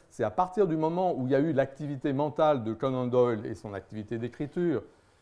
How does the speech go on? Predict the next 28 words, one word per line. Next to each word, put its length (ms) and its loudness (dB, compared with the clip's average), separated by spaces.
euh, 180 -2
qui 180 -4
a 220 0
écrit 360 -8
ses 160 -4
livres, 480 -4
qui 140 -10
s'est 160 0
représenté 640 2
ce 100 -8
personnage, 680 -6
qui 120 -2
a 80 0
couché 320 -6
ça 160 -2
sur 160 -4
le 100 -2
papier, 440 -6
qui 80 -2
a 20 0
eu 100 -2
des 140 -2
gens 220 -2
qui 120 -8
ont 120 -2
lu 260 0
ces 260 -4
histoires, 560 -4